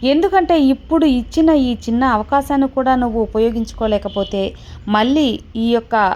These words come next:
సాయి పలుకు నీకు వినిపించదు. జాగ్రత్త అని చెప్పేది ఏదో తెలియని సందేశం నీకు అందించాలనే నీకు ఎందరో ఉన్నా నీకు మాత్రమే వినిపిస్తున్నాను.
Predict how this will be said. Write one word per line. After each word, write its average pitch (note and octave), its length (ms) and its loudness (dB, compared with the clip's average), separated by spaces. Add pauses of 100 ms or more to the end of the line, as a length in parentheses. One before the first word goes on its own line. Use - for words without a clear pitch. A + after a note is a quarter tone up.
సాయి G3 360 -4
పలుకు G#3 300 -4
నీకు G3 240 -8
వినిపించదు. F#3 640 -10 (520)
జాగ్రత్త F#3 480 0
అని G3 200 -4 (100)
చెప్పేది G3+ 480 -8 (140)
ఏదో C#4 380 2
తెలియని B3 440 0
సందేశం G#3+ 680 -2
నీకు F#3+ 420 -6 (100)
అందించాలనే G#3 960 -4 (380)
నీకు C#4 320 0
ఎందరో C4+ 840 4
ఉన్నా A#3+ 520 0 (280)
నీకు A3 380 -2
మాత్రమే G#3+ 460 -2
వినిపిస్తున్నాను. F#3+ 800 -6